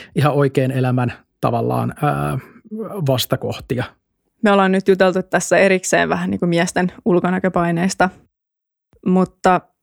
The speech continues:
Speaker 2: ehkä se jako miesten ja naisten ulkonäköpaineisiin on tietyllä tapaa keinotekoinen. Mitä sä ajattelet tästä, että pidät sä mielekkäänä keskustelua niinku erikseen naisten ja miesten ulkonäköpaineista?
Speaker 1: No joo ja en. Siis totta kai on selvää, että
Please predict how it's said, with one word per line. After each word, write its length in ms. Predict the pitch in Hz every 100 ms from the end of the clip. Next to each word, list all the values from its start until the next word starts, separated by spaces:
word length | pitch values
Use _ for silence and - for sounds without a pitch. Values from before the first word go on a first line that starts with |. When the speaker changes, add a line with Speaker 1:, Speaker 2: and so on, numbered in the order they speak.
| _ _ _ _ _ _
Speaker 2:
ehkä 260 | 190 180 190
se 100 | 185
jako 280 | 180 180 175
miesten 340 | 175 180 -
ja 60 | 165
naisten 320 | 175 180 165
ulkonäköpaineisiin 1000 | 170 160 160 180 175 156 156 175 185 175
on 120 | 175
tietyllä 340 | - 170 175 175
tapaa 340 | 185 190 180 - -
keinotekoinen. 760 | 196 190 196 214 240 247 254 - _ _ _ _ -
Mitä 200 | 190 202
sä 120 | 180
ajattelet 520 | 170 175 - 165 -
tästä, 340 | 156 180 -
että 140 | 170 -
pidät 260 | 196 190 -
sä 80 |
mielekkäänä 600 | 185 165 160 - 165 160
keskustelua 720 | 190 180 - 190 - 170 175 175 - -
niinku 160 | 170
erikseen 500 | 165 170 165 185 165
naisten 360 | 160 175 - 180
ja 80 | 190
miesten 400 | 196 - 185 - -
ulkonäköpaineista? 1000 | 175 170 175 175 170 170 185 196 208 196 _ _ _ _ _ _ _ _ _ - 175 180 180 185 165
Speaker 1:
No 60 |
joo 240 | 202 202 175
ja 120 | 151
en. 220 | 139 127 98 214
Siis 200 | - 131
totta 220 | 147 151
kai 180 | 147 160
on 60 | 160
selvää, 360 | 165 156 151
että 160 | 143